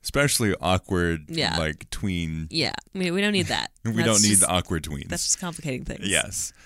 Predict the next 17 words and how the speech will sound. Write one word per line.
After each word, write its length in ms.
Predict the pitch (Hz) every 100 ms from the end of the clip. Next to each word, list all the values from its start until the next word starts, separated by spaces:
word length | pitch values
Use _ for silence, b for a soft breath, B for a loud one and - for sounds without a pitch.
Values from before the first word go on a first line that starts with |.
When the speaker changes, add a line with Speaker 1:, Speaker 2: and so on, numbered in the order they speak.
| B B -
Speaker 1:
Um, 300 | 107 104 92
that's 200 | 110 -
just, 220 | 127 -
like, 200 | 120 -
that's 240 | 104 107 117
a, 140 | 107 - -
someone 560 | - - 143 147 147
that 200 | 135 -
could 360 | - - 131 98
be 200 | 98 90
there. 340 | 73 65 50 -
Like, 240 | 82 87
Speaker 2:
Mm-hmm. 40 |
Speaker 1:
that's 240 | 107 110 -
the 80 | 127
time 380 | 110 113 110 101
period. 600 | 101 95 87 85 80 80